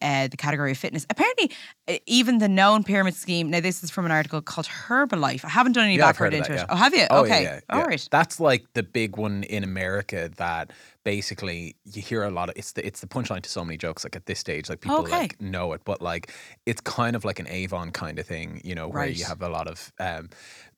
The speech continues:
Speaker 2: people who sign up for this thing and they get a bunch of these fucking herbal supplement things in that purport to, you know, help
Speaker 1: Yeah.
Speaker 2: with weight loss and,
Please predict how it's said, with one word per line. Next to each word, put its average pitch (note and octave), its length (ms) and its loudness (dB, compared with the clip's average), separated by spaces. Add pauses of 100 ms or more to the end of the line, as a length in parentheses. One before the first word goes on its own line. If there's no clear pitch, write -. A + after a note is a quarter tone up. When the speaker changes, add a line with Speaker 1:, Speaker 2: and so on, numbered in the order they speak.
(140)
Speaker 2:
people F2+ 500 -6
who - 120 -14
sign G2 320 -2
up F#2 100 -8
for - 120 -10
this - 180 -10
thing D#2+ 360 -6
and D2+ 120 -12
they D#2 100 -10
get F2+ 280 -6
a F2 60 -6
bunch E2 260 -10
of F2 60 -14
these E2+ 260 -10 (180)
fucking E2 340 -14
herbal E2 380 -8
supplement E2 800 -10
things D#2+ 440 -8
in E2+ 340 -8
that E2 160 -10 (680)
purport - 480 -6
to, E2+ 260 -8 (300)
you G2 100 -6
know, F2+ 60 -4
help E2+ 300 -4
Speaker 1:
Yeah. F3 160 2
Speaker 2:
with D3 120 -8
weight D#3+ 220 4
loss G2 380 0
and, D#2+ 340 -10